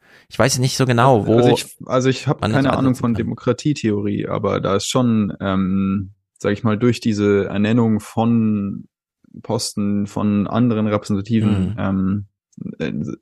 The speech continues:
Speaker 2: entwickelt sich eine gewisse Eigendynamik, die entkoppelt ist von dem, was viele Leute eigentlich in ihrer Gesellschaft, sag ich mal, mitbekommen. Und
Speaker 1: Ja,
Speaker 2: auch
Speaker 1: ja,
Speaker 2: wenn
Speaker 1: das
Speaker 2: man sich die Mühe gibt, da teilzunehmen oder einen Unterschied zu machen, ist die Hürde sehr, sehr, sehr, sehr hoch.
Speaker 1: Ja.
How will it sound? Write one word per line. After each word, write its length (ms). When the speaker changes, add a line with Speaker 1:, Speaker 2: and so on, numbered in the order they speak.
Speaker 2:
entwickelt 340
sich 160
eine 160
gewisse 280
Eigendynamik, 480
die 60
entkoppelt 420
ist 140
von 200
dem, 120
was 140
viele 180
Leute 360
eigentlich 300
in 40
ihrer 140
Gesellschaft, 420
sag 120
ich 60
mal, 100
mitbekommen. 640
Und 240
Speaker 1:
Ja, 240
Speaker 2:
auch 140
Speaker 1:
ja, 60
Speaker 2:
wenn 80
Speaker 1:
das 80
Speaker 2:
man 200
sich 140
die 100
Mühe 380
gibt, 340
da 260
teilzunehmen 600
oder 120
einen 100
Unterschied 360
zu 120
machen, 340
ist 180
die 140
Hürde 340
sehr, 260
sehr, 120
sehr, 160
sehr 140
hoch. 360
Speaker 1:
Ja. 220